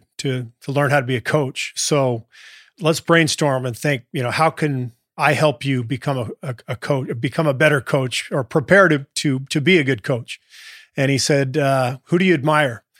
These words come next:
Like, what coaches in the N F L do you like?" And first thing I said was, "I would love to, to meet Pete Carroll because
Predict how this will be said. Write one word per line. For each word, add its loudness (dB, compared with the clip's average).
Like, -6
what 2
coaches 2
in 2
the 0
N 2
F -2
L 4
do -2
you 0
like?" 0
And 2
first 4
thing 6
I 4
said 2
was, -2
"I 2
would 4
love 4
to, 2
to -4
meet 0
Pete -4
Carroll 2
because 0